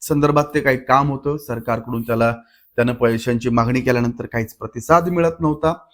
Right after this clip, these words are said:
आत्महत्या करण्याचा विचार त्यानं अनेकदा केला, मात्र काहीही केल्यानं आपलं काम होत नसल्याचं त्याच्या लक्षात आलं आणि त्याच वेळेस त्यानं शासनाचं, लोकांचं लक्ष आपल्याकडे वेधण्यासाठी हे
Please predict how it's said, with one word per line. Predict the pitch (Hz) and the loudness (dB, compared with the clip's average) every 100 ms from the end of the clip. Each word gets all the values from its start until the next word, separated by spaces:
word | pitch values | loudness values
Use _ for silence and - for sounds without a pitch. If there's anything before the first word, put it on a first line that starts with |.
| _ _ | _ _
आत्महत्या | - 180 202 214 202 190 | 0 0 0 0 0 0
करण्याचा | 190 160 156 160 | 2 2 2 0
विचार | 143 139 151 | 0 2 0
त्यानं | 147 147 135 | 2 0 2
अनेकदा | 123 139 175 165 | 0 0 2 2
केला, | 143 - 127 120 135 180 - _ | 0 0 2 4 2 -2 -14 _
मात्र | - 151 175 175 185 190 - _ | 0 2 4 2 2 -4 -20 _
काहीही | 135 135 143 196 | 2 2 2 0
केल्यानं | 190 165 156 151 | 2 2 2 0
आपलं | 156 139 143 | 0 -2 -2
काम | 139 139 147 127 | 2 2 2 0
होत | 135 139 | -2 -2
नसल्याचं | 127 131 127 131 | -6 -4 -6 -6
त्याच्या | 127 127 | -4 -4
लक्षात | 110 - 143 151 | -4 -4 -4 -2
आलं | 151 156 | -2 -2
आणि | 151 131 - | -4 -6 -4
त्याच | 143 147 | -4 -2
वेळेस | 127 123 | -2 -4
त्यानं | - 117 131 - _ _ _ _ | -4 -4 -4 -6 _ _ _ _
शासनाचं, | - 123 123 165 147 123 - 107 95 - | 0 2 2 0 0 -2 -4 -6 -6 -4
लोकांचं | 117 117 135 117 117 | -2 0 0 0 -4
लक्ष | 110 110 - 165 | -4 -4 -4 -2
आपल्याकडे | 147 131 120 117 | -2 -2 -4 -4
वेधण्यासाठी | 101 104 110 123 120 101 120 | -2 -4 -2 -4 -6 -10 -10
हे | 120 101 107 | -8 -4 -2